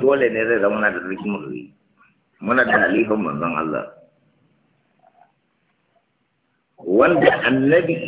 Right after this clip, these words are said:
Isa ma in ya sauka zai kasance ƙarƙashin sa. To hatta kujera ba ta han muƙamin babu shi.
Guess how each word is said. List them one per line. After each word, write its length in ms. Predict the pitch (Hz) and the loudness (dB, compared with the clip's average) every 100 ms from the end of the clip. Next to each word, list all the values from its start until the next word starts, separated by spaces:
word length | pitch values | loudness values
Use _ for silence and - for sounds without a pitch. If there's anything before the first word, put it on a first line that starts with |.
| 143 | -2
Isa 240 | 139 120 | 0 0
ma 120 | 123 120 | 0 -2
in 100 | 147 | -2
ya 20 | 139 | 0
sauka 240 | 117 113 120 | 0 2 2
zai 120 | 117 | 0
kasance 280 | 110 110 110 | -2 -2 -2
ƙarƙashin 400 | 92 90 87 95 | -2 -6 -8 -12
sa. 160 | - 69 - _ _ _ _ _ _ _ _ _ _ _ _ _ _ _ _ _ _ _ - | -14 -20 -20 _ _ _ _ _ _ _ _ _ _ _ _ _ _ _ _ _ _ _ -2
To 140 | - | 0
hatta 480 | 92 107 - 131 120 | 0 -2 -2 -2 0
kujera 520 | 139 110 110 104 87 | -2 2 4 2 2
ba 240 | 98 92 - | 0 0 -2
ta 60 | 101 | -10
han 220 | - 123 139 | -4 -2 0
muƙamin 540 | 117 - 101 101 98 87 | -2 -2 -4 -4 -4 2
babu 300 | 113 117 95 | 2 2 -2
shi. 280 | - 58 | -8 -12